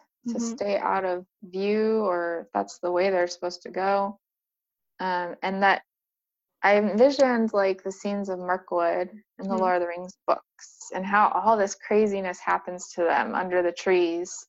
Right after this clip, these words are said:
Speaker 2: Mm-hmm.
Speaker 1: Like, they start getting delusional. There's huge spiders trying to eat 'em. And, uh, actually, that's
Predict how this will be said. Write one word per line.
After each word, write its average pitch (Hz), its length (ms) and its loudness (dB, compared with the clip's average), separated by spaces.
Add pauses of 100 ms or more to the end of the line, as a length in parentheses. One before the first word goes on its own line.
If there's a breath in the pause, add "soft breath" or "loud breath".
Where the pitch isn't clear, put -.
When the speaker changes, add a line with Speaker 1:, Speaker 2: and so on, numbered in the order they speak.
(280)
Speaker 2:
Mm-hmm. 220 180 -4
Speaker 1:
Like, 185 200 -2
they 180 60 -8
start - 340 0
getting 190 240 -2
delusional. 180 760 0
There's - 380 -12
huge 202 180 -4
spiders 180 840 -2 (200)
trying 180 220 -8
to 170 60 -8
eat 180 180 -4
'em. 170 300 -4
And, 190 240 -12 (840 soft breath)
uh, 180 260 -2
actually, 190 300 -2
that's 185 280 -2